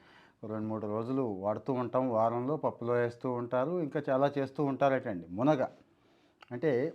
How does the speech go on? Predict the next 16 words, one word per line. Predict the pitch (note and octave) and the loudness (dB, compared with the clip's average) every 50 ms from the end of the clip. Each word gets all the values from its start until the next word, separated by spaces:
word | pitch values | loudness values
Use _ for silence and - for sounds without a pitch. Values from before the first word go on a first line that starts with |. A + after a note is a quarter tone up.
| - | -8
మునగ | C3 G2+ G2+ G#2+ A#2 C#3+ E3+ F3+ F#3+ | -12 -10 -8 -4 -2 0 2 4 2
బెనిఫిట్స్ | F3 D3 C#3+ D3 D3 D#3+ E3+ F3 F#3 E3+ F3 - - | 4 4 4 4 4 4 2 2 0 -2 0 0 2
ఏంటి | D#3 D3 D3 D3 D3 D#3 D3 | 2 2 2 2 2 2 4
అనేది | C#3+ D3 C#3+ D3 E3+ | 4 4 2 0 0
ఇప్పుడు | F3 - B2+ A#2 | -2 -4 -8 -8
తెలుస్తోందండి. | - - C3 C#3+ D#3 - - - E3+ D3+ C#3 C3 A2+ G2+ G2 F#2 | -4 -2 -2 -2 -2 -4 0 2 4 4 4 2 0 -2 -4 -6
మంచి | G2+ G#2 A2+ B2+ C#3+ C#3 C#3+ C#3 - C#3 | -6 -6 -6 -2 -2 -2 -2 -2 -2 -6
ప్రోటీన్ | B2+ - A#2+ A#2+ A#2+ A#2+ C#3 D3 C#3 C3+ | -4 -2 -2 -2 -2 0 0 0 2 0
ఉంటుంది, | B2+ A#2+ A#2+ - A#2 A2+ A2 A2 A2 A2 G#2+ | 0 -2 -4 -6 -6 -4 -4 -4 -6 -6 -4
మంచి | A2 C3 C#3 C3+ - - | -4 -2 -4 -4 -4 -6
కాల్షియం | - - - B2+ A2+ A#2+ D3+ D3 - - - D3 C3 A#2+ A#2 | -8 -6 -2 -2 0 0 0 -2 -4 -4 -4 -4 -4 -4 -4
ఉంటుంది, | A2+ G#2+ - A#2 A2 A2 G#2 G#2+ | -6 -8 -8 -8 -8 -8 -6 -6
ఇక | G#2 G2+ - - | -8 -8 -8 -6
రిచ్ | A2 A2+ C3 C#3+ C#3+ - - E3+ | -4 -4 -4 -4 -6 -8 -8 -10
ఫైబర్ | C#3+ - - A2 A2+ C#3 D#3+ D3+ D3+ D3+ | -6 -4 -2 0 0 0 0 0 0 0
ఉంటుంది. | C#3 C3 B2 A2 - B2 A2+ G#2+ G#2+ G#2 G#2 G#2+ | 0 0 -2 -4 -4 -4 -4 -4 -4 -4 -6 -8